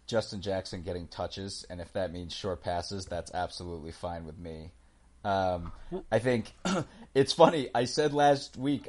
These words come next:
I said, "I don't necessarily think we can be a good running team, but I think week to week we can be a better running team than the other running team." And s-,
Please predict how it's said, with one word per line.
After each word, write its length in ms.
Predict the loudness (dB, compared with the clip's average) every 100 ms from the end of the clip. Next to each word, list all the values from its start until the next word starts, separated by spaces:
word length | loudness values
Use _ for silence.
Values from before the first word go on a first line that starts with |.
| -4
I 80 |
said, 280 | -2 0 -2 -2 2
"I 140 | 4
don't 260 | 4 0 -2
necessarily 520 | -4 -2 -2 0 -2
think 200 | -4 -2
we 120 | -2
can 160 | -2 -2
be 120 | -2
a 60 |
good 260 | -2 -2 -2
running 380 | 0 -2 -2 -6
team, 460 | -6 -6 -4 -8 -12 -20 -2
but 100 | 0
I 80 | 2
think 220 | 0 -2
week 260 | -2 -2
to 100 | -2
week 240 | -2 -2 -2
we 140 | -4
can 160 | -2 -2
be 140 | 0
a 80 | -2
better 360 | 0 2 2 2
running 380 | 0 0 -2
team 320 | -6 -4 -2 -2
than 120 | -4
the 140 | -6 -6
other 300 | -2 0 2
running 340 | 2 2 0
team." 480 | -4 -4 -4 -6 -8 -10 -20 -20 2
And 360 | 4 4 0 -10 -8
s-, 300 | -4 -2